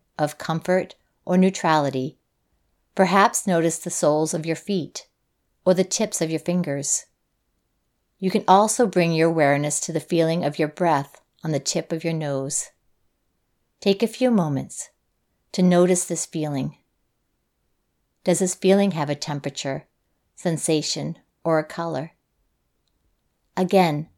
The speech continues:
notice this feeling without having to hold on to it or let it go.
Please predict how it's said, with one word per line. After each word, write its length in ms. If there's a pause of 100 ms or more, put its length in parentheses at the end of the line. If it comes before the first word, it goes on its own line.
notice 480
this 200
feeling 520
without 360
having 320
to 100
hold 380
on 260
to 180
it 200 (560)
or 320
let 280
it 200
go. 400